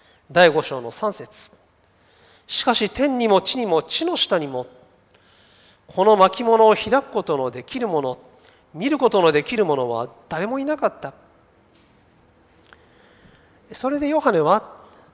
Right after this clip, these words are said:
激しく泣き続けたというのです。神を信じる者は、このヨハネの流した涙を知っていると思い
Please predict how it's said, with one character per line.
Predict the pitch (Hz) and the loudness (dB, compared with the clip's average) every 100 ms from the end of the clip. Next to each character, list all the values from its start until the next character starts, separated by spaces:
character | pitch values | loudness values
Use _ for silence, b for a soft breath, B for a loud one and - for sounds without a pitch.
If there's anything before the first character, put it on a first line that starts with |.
| _ _ b b b b - | _ _ b b b b -14
激 | - 202 339 | -4 -2 -2
し | - | -4
く | - 165 127 | -8 -6 -6
泣 | 117 151 - 285 | -4 -8 -6 -8
き | |
続 | - 247 302 294 | -8 -10 -10 -4
け | 233 | -4
た | 226 302 | -2 -6
と | - 160 | -4 -6
い | 123 120 | -6 -10
う | 113 | -10
の | 117 | -16
で | - | -20
す。 | - - - _ _ _ _ _ _ _ _ _ _ _ _ _ _ _ _ _ _ _ _ _ b b b b b b b b b _ _ - | -20 -18 -20 _ _ _ _ _ _ _ _ _ _ _ _ _ _ _ _ _ _ _ _ _ b b b b b b b b b _ _ -10
神 | 320 320 240 | -6 0 2
を | 170 | 2
信 | - 208 | 0 -4
じ | 226 247 | -4 -4
る | |
者 | 170 123 | -4 -4
は、 | 135 190 - - - _ _ _ _ _ _ _ _ _ _ _ _ _ b b b _ 202 | -2 -2 -4 -18 -20 _ _ _ _ _ _ _ _ _ _ _ _ _ b b b _ -10
こ | 226 | -2
の | 196 190 | 2 4
ヨ | 220 | 4
ハ | 247 233 | 2 2
ネ | 185 | 2
の | 147 | 2
流 | 135 165 | 0 -2
し | - | -2
た | 151 123 | -6 -4
涙 | 151 254 220 165 | -4 -4 0 0
を | 117 | 0
知 | - - - | -6 -10 -10
っ | |
て | 202 | -10
い | 208 | -10
る | 233 | -10
と | 151 | -12
思 | 117 | -12
い | 113 | -16